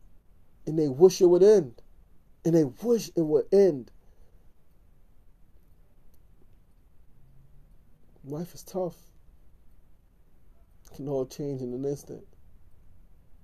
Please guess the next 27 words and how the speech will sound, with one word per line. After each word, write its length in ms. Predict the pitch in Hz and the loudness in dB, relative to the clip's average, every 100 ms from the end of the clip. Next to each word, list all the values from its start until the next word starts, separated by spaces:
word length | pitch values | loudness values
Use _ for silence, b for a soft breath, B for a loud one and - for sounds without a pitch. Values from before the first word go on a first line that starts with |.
| - - - - - | -20 -20 -20 -20 -20
But 80 | - | -14
as 100 | 123 | -10
long 180 | 139 139 | -8 -8
as 100 | 139 | -6
we're 140 | 143 139 | -6 -4
here, 260 | 147 151 | -2 -4
let's 240 | 143 135 135 | -4 -8 -10
get 160 | 143 | -16
closer 400 | - 143 143 - | -8 -8 -8 -10
and 300 | 123 123 113 - - - | -12 -12 -16 -20 -20 -20
stop 260 | - 131 135 | -10 -10 -8
being 160 | 143 | -10
so 160 | 135 120 | -8 -10
distant. 480 | 117 143 - 117 - - - - - - | -8 -10 -10 -16 -20 -20 -20 -20 -20 -20
Get 120 | - | -20
closer 300 | - 147 147 | -8 -8 -8
to 120 | 131 | -14
source, 360 | 135 - 139 139 | -14 -8 -6 -6
get 120 | - | -14
closer 300 | - 135 135 | -12 -12 -10
to 100 | 127 | -14
self, 320 | 120 139 131 | -12 -10 -10
get 100 | 127 | -12
closer 360 | - 131 127 - | -16 -14 -14 -16
to 120 | 123 | -18
each 140 | 120 - | -12 -10
other, 280 | 135 127 | -8 -10